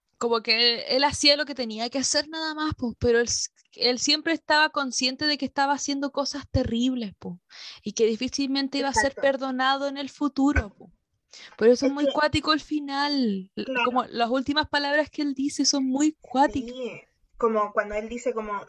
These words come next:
Speaker 2: "No te quiero contar lo que hice, porque solo quiero ser feliz".
Speaker 1: Sí, en esta vida
Speaker 2: Y
Speaker 1: yo
Speaker 2: es
Speaker 1: solo
Speaker 2: que
Speaker 1: quiero ser feliz.
Speaker 2: Y hay otra parte en donde él dice, eh,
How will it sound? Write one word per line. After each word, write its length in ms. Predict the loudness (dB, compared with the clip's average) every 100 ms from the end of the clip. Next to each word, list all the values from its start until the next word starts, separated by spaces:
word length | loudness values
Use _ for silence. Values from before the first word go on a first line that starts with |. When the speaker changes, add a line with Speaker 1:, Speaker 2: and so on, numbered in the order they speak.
| _
Speaker 2:
"No 240 | -6 -4
te 120 | -4 -4
quiero 180 | -4
contar 460 | -2 -4 -2 -4 -2
lo 180 | -4 -2
que 120 | -2
hice, 500 | -4 -10 -4 -4 -4 -16 _ _ _ _ _ _
porque 280 | -4 -2 -2
solo 300 | 0 0 2
quiero 200 | 0 0
ser 200 | -4 -4
feliz". 460 | -4 -6 -10 -16 -16 -14
Speaker 1:
Sí, 640 | -8 -4 -2 0 -2 -2
en 140 | -2 -2
esta 260 | -2 -4
vida 280 | -4 -4 0
Speaker 2:
Y 20 |
Speaker 1:
yo 100 | -2
Speaker 2:
es 60 | -2
Speaker 1:
solo 260 | -10 -4 -2
Speaker 2:
que 20 |
Speaker 1:
quiero 220 | -2 -2
ser 220 | -4 -4
feliz. 720 | -8 -12 -12 -14 -20 -20 _ _ _ _ _ _
Speaker 2:
Y 100 | -2
hay 160 | 4 4
otra 180 | 4 2
parte 240 | 0 -2
en 60 | -4
donde 320 | -2 -2 -2
él 100 | -2
dice, 560 | -6 -12 0 2 2 -2 -10 -18 -4
eh, 480 | -2 2 0 0